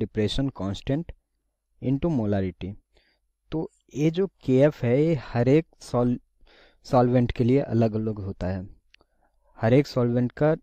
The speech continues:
डिप्रेशन कांस्टेंट क्या होता है? डिफरेंट होता है। तो इसका मतलब क्या हुआ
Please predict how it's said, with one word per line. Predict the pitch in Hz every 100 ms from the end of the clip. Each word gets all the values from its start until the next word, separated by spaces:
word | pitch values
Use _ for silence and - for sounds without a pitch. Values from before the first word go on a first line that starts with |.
| 147
डिप्रेशन | 127 123 120 - 135
कांस्टेंट | 127 120 117 127 123
क्या | 117
होता | 113 135
है? |
डिफरेंट | 127 120 - 120 104
होता | 101 - 101
है। | 98 101 - _ _ -
तो | 135
इसका | 131 - 160
मतलब | 151 151 143
क्या | - 113
हुआ | 104 104